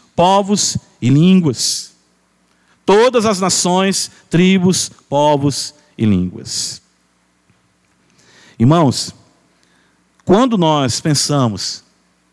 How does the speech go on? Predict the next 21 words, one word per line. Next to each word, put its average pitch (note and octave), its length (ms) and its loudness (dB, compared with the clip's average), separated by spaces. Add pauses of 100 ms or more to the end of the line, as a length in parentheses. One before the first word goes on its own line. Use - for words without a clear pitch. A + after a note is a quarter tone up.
(260)
na C#3 160 2
origem D3 640 0 (280)
de G#2 140 -10
cada E3 320 -2
indivíduo B2 640 -4 (1200)
e E3 80 2
de D#3+ 140 -2
como B3+ 680 0
as F3 240 -2
raízes D#3+ 880 0
familiares D#3 920 0
e E3 60 -4
culturais C3 1080 -4 (420)
foram G#3+ 540 0
determinantes E3 1120 -2 (440)
na D3 160 0
formação F#3 680 -2
de E3+ 80 -6
um F#3 80 -4
caráter D#3 600 -2
pecaminoso, C#3 1000 -2